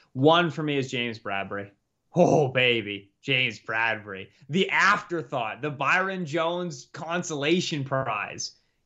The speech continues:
Just, you can't, you can't complete a pass. He's been so good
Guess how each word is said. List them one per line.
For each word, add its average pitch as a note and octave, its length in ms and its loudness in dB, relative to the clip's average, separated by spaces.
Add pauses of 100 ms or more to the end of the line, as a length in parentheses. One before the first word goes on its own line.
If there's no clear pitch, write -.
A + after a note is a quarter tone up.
(100)
Just, F#3 180 2
you G#3+ 100 4
can't, A#3 280 6
you G#3+ 120 -6
can't A3 180 4
complete A3 220 0
a - 20 -8
pass. A#4 480 0 (160)
He's B3 200 -6
been C#3+ 160 -10
so A3 680 2
good C#3+ 460 0